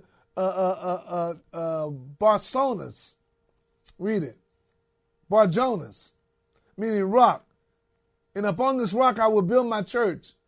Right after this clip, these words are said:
and the gates of hell shall not prevail against it." In other words, Peter, upon your testimony, you're gonna be the rock that represents me in building the church. And this is where we're at.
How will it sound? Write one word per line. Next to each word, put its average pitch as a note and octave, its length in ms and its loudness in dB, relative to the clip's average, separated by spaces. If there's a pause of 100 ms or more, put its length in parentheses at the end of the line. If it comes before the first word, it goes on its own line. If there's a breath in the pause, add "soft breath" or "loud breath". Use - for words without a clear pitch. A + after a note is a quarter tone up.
(220)
and F#3+ 120 -6
the F3+ 60 -4
gates A3 260 2
of G3 120 -6
hell A#3 180 2
shall G#3+ 160 -8
not G3 140 -2
prevail G3+ 380 0
against F#3+ 380 -6
it." C#3 200 -12 (340)
In F3+ 120 -6
other C#4 160 4
words, A3 280 4
Peter, G3+ 320 0 (160 soft breath)
upon F#3+ 300 -2
your C#4 220 10
testimony, G3 800 2 (240 soft breath)
you're B3 260 2
gonna C#4+ 220 6
be B3+ 160 2
the A#3 80 6
rock G#3+ 480 6 (180)
that F3+ 120 -2
represents A#3+ 600 2
me F#3+ 320 -2 (920)
in D#3+ 120 -6
building G3+ 320 4
the G3 80 -4
church. D3+ 320 -4
And D#3 100 -8
this F3+ 120 -4
is - 60 -12
where E3+ 160 -4
we're F3 240 -2
at. F#3+ 200 -6